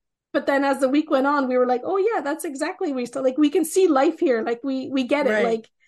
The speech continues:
Speaker 1: like, they do have everything and do everything that we do. It just looks different and a different, and it's just different."
Speaker 2: Well,
Speaker 1: So.
Speaker 2: you said something there that ma-, because I was thinking about this when you were talking about the drive over there.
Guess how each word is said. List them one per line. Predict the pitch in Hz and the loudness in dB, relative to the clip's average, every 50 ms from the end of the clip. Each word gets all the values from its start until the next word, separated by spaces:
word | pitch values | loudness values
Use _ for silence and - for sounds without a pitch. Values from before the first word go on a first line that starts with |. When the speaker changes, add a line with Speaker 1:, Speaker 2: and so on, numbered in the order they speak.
| _ _ | _ _
Speaker 1:
like, | - 254 254 254 | -2 -2 0 2
they | - 262 254 | 2 0 2
do | - 294 302 | 4 4 4
have | 285 302 262 247 | 4 2 2 0
everything | 247 233 233 247 226 247 247 240 240 | 0 -2 -2 -4 -2 -2 0 0 0
and | 233 | 0
do | 220 240 247 | 0 0 0
everything | 247 254 285 285 311 330 277 | 0 0 0 -2 -2 0 0
that | 269 240 240 | 0 0 0
we | 254 254 | -2 -4
do. | 240 254 240 247 | -2 -2 -2 -2
It | 254 254 | -4 -4
just | 370 339 - - | -4 -8 -4 -2
looks | 359 453 466 - - | -2 -2 -4 -6 -6
different | - 247 247 - 233 233 233 | -6 -6 -4 -4 -6 -4 -4
and | 233 240 | -4 -4
a | 240 | -4
different, | 247 - 294 - 339 302 185 - _ _ _ _ _ _ _ _ _ - | -4 -6 -8 -6 -6 -10 -10 -10 _ _ _ _ _ _ _ _ _ -12
and | 285 277 | -10 -10
it's | 277 - - | -10 -10 -12
just | 330 311 - - | -14 -14 -12 -12
different." | 415 - - 269 262 | -14 -8 0 2 2
Speaker 2:
Well, | 285 294 - _ _ | 2 0 -4 _ _
Speaker 1:
So. | - - 285 | -12 -6 -4
Speaker 2:
you | 220 240 254 233 | -2 0 0 -2
said | - - 311 302 311 302 | -2 0 2 2 2 0
something | - - 349 302 240 269 240 220 | -2 -2 -2 -2 -2 -4 -4 -2
there | 214 208 202 190 | -2 -2 -2 -2
that | 196 196 | -2 -2
ma-, | 190 202 220 - 196 - | -4 -4 -6 -6 -8 -10
because | 226 202 - 214 202 | -10 -8 -8 -4 -2
I | 233 214 | -2 -2
was | 220 208 | -2 -4
thinking | - 285 285 269 277 294 | -4 -4 -4 -2 -2 -2
about | 254 233 220 - | -2 -4 -4 -2
this | 214 208 214 - | -4 -4 -4 -4
when | 240 220 | -2 -2
you | 202 202 | -2 0
were | 196 202 185 | 0 -2 -2
talking | - - 208 214 202 - 233 226 | -2 -2 -2 -2 -2 -4 -8 -6
about | 202 185 180 - | -4 -6 -6 -4
the | 196 175 | -6 -8
drive | 156 180 180 175 214 262 269 220 | -4 -4 -2 0 0 0 0 0
over | 202 180 170 175 170 | -2 -4 -4 -4 -8
there. | 156 160 160 147 139 131 - | -8 -6 -8 -8 -8 -10 -14